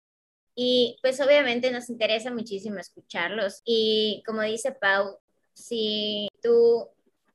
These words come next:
has escuchado o has visto una película y sentiste que Dios te habló a través de esa película y, y quieres compartirnos tu experiencia,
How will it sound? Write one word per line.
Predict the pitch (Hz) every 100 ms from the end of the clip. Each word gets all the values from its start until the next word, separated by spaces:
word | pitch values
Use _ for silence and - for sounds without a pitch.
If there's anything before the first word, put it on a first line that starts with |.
| _ _ _ -
has | 214 247
escuchado | 240 233 226 247 214 208 214 208
o |
has | 208 214
visto | 226 226 247
una | 247 226
película | 208 208 214 233 208
y | 202
sentiste | 196 226 233 247 247 - 254 240
que | 226 202
Dios | 226 214 214 233
te |
habló | 226 202 196 202
a | 202
través | 214 190 196
de |
esa | 214 226
película | 202 196 202 - 208 190
y, | 185 -
y | 208 196 -
quieres | 233 240 240
compartirnos | 254 240 202 - 220 226 262 247
tu | 196
experiencia, | - - 190 190 202 247 320 262